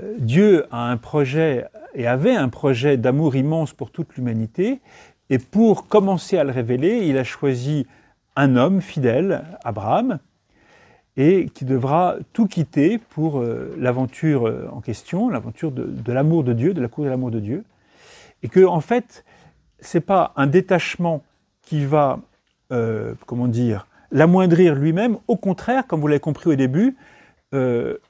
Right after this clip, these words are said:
le, les ruptures à laquelle, auxquelles il est appelé, en fait, vont lui permettre de devenir davantage lui-même.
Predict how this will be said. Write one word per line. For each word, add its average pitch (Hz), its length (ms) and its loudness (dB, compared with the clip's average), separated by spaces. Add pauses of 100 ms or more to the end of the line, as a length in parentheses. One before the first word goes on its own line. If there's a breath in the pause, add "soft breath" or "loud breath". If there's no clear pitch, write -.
(120)
le, 139 520 -4
les 135 160 4
ruptures 196 560 2
à 127 60 2
laquelle, 139 380 -2
auxquelles 156 300 -2
il 127 120 0
est 120 120 -4
appelé, 175 400 -4 (240 soft breath)
en 160 120 -2
fait, 247 300 0
vont 175 380 0 (100)
lui 135 120 -2
permettre 180 280 0
de 160 60 2
devenir 180 320 4
davantage 196 520 0
lui-même. 143 420 -2